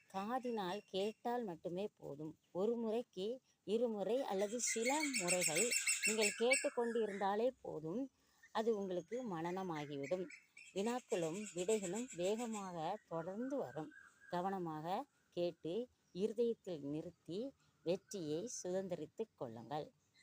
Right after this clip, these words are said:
முதலாவது ஒன்று முதல் ஐந்து அதிகாரங்களுக்குரிய வினா விடைகளை பார்க்கலாம். ஒருவன் கர்த்தருக்கு பலி செலுத்த வந்தால், மாட்டு மந்தையிலிருந்து எடுக்கப்பட்ட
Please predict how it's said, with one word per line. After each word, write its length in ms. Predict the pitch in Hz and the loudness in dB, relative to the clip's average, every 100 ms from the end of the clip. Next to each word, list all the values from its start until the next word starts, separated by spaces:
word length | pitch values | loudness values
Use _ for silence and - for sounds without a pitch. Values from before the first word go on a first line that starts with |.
| _ - | _ -6
முதலாவது 560 | 185 180 180 170 151 175 277 | -2 0 0 0 0 0 2
ஒன்று 320 | 202 233 247 262 | 2 0 2 0
முதல் 340 | 170 147 208 170 156 | 2 2 0 -2 -2
ஐந்து 380 | 208 240 226 277 | -2 -2 0 0
அதிகாரங்களுக்குரிய 1300 | 180 160 180 190 185 180 175 - 160 143 147 151 214 - _ _ _ 160 | 0 -2 -2 0 0 -2 -4 -4 -8 -8 -6 -4 -4 -6 _ _ _ -4
வினா 220 | 165 170 170 | -2 -2 -4
விடைகளை 460 | 143 139 139 160 240 _ | -4 -4 -4 -6 -8 _
பார்க்கலாம். 640 | 156 131 - 110 147 - _ _ _ _ _ _ _ - _ _ _ _ _ _ _ _ _ _ _ _ _ - | -10 -10 -12 -8 -8 -8 _ _ _ _ _ _ _ -20 _ _ _ _ _ _ _ _ _ _ _ _ _ 4
ஒருவன் 440 | 240 294 247 180 233 262 | 4 6 4 4 2 4
கர்த்தருக்கு 640 | 220 220 _ 311 302 - 311 | 4 4 _ 0 0 -2 2
பலி 240 | 233 202 240 | 4 4 6
செலுத்த 400 | - 254 247 277 | 6 4 2 2
வந்தால், 600 | 220 160 190 175 147 185 226 _ _ 185 | 4 2 2 2 2 0 -2 _ _ 0
மாட்டு 380 | 202 269 - 330 | 2 2 2 2
மந்தையிலிருந்து 680 | 269 247 262 269 262 262 285 | 4 4 6 6 4 4 6
எடுக்கப்பட்ட 680 | 254 208 220 240 - 220 - | 6 6 4 2 2 0 2